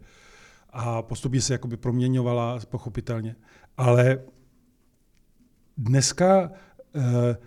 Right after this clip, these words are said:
si vyjít jako s takovou tou, eh,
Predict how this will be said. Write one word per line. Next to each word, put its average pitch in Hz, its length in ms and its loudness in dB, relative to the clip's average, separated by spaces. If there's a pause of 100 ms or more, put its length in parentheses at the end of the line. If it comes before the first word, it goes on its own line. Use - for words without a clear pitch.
(100)
si - 240 -4
vyjít 151 520 2
jako 147 240 0
s - 80 -6
takovou 143 480 0
tou, 151 440 4 (340)
eh, - 40 -16